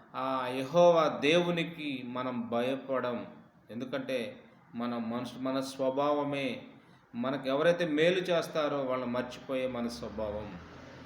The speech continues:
ఆకాశము ఆయన మాటకి భయపడుతుంది, భూమి ఆయన మాటకు లోబడుతుంది,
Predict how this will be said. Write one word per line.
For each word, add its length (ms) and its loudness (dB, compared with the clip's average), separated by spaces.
ఆకాశము 1000 2
ఆయన 220 2
మాటకి 840 -2
భయపడుతుంది, 960 -4
భూమి 500 4
ఆయన 340 0
మాటకు 520 2
లోబడుతుంది, 1120 0